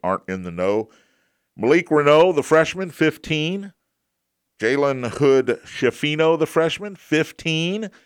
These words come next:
Very balanced attack. Mike Woodson said after the game, "I, I got a lot of guys I wish I could play thirty minutes, but I can't because there's not enough time in the game to play all the guys thirty minutes." But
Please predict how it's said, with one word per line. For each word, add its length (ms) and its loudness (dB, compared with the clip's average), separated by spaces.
Very 160 4
balanced 400 2
attack. 300 0
Mike 220 2
Woodson 340 2
said 180 4
after 240 2
the 80 2
game, 280 -2
"I, 260 2
I 80 4
got 200 4
a 80 4
lot 180 6
of 80 2
guys 260 4
I 100 6
wish 220 2
I 120 4
could 160 -4
play 180 4
thirty 380 2
minutes, 480 -4
but 120 4
I 80 6
can't 360 0
because 640 0
there's 360 -2
not 220 0
enough 300 -6
time 240 -4
in 60 -10
the 60 -10
game 240 2
to 80 -4
play 180 4
all 140 4
the 80 -2
guys 320 0
thirty 240 -2
minutes." 440 -14
But 260 2